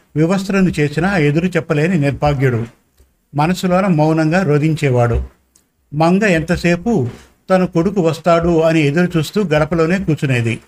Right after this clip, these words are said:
రంగడే బలవంతం చేసి రోజూ ఇంత ముద్ద తినిపించేవాడు. "దేవుడా, నీకు మా మీద ఎప్పుడు దయ కలుగుతుంది? ఈ మనుషులు ఎప్పుడు మారుతారు? మా కష్టాలు ఎప్పుడు పోతాయి?" అని మౌనంగా రోధించేవాడు. ఉన్నట్టుండి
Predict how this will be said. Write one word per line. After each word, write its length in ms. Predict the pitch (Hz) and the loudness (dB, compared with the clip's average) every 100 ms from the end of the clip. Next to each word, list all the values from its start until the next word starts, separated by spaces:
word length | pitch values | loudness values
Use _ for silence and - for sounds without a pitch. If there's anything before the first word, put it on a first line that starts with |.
| _ _ _ 143 | _ _ _ -2
రంగడే 440 | 151 160 175 214 | 2 2 0 0
బలవంతం 540 | 175 151 160 - 160 143 | 0 0 0 0 -4 -2
చేసి 280 | 151 - 175 | -4 0 0
రోజూ 340 | 151 151 165 | 2 0 2
ఇంత 220 | 170 147 | 0 0
ముద్ద 280 | 135 135 143 160 - - _ _ _ | -2 -2 0 -2 -2 -10 _ _ _
తినిపించేవాడు. 720 | 170 170 160 156 131 120 113 113 - _ _ _ 139 | -2 0 0 0 0 0 -2 -6 -16 _ _ _ -4
"దేవుడా, 500 | 156 165 156 147 151 - _ _ _ - | 0 2 2 0 -2 -10 _ _ _ -4
నీకు 420 | 165 175 160 190 | -2 0 0 0
మా 220 | 196 156 | 2 2
మీద 220 | 147 156 | 2 0
ఎప్పుడు 440 | 202 151 139 139 180 | 0 0 0 -2 -2
దయ 240 | 131 143 | 0 -2
కలుగుతుంది? 760 | 147 165 165 170 151 147 147 147 - - _ _ | 0 -2 -2 0 0 2 0 -2 -12 -20 _ _
ఈ 180 | 170 185 | 0 0
మనుషులు 420 | 151 160 - 214 | 2 0 0 -2
ఎప్పుడు 240 | 165 202 | -2 0
మారుతారు? 680 | 190 143 147 156 147 147 151 151 147 - _ | 0 0 0 0 0 0 -2 -4 -10 -18 _
మా 220 | 156 165 143 | -2 0 0
కష్టాలు 400 | 143 131 175 190 | -4 -2 0 2
ఎప్పుడు 300 | 170 135 160 | 0 0 -4
పోతాయి?" 500 | 160 139 135 143 147 143 - _ _ - | -2 -2 0 0 0 -4 -10 _ _ -6
అని 340 | 185 214 117 | -2 0 0
మౌనంగా 520 | 135 151 170 160 156 185 | 0 0 2 2 2 2
రోధించేవాడు. 800 | 147 147 147 143 135 113 110 - - _ _ _ _ _ _ 139 | 0 2 0 0 0 0 -2 -6 -14 _ _ _ _ _ _ -4
ఉన్నట్టుండి 760 | 160 190 190 190 226 190 113 | 0 0 0 0 0 0 -4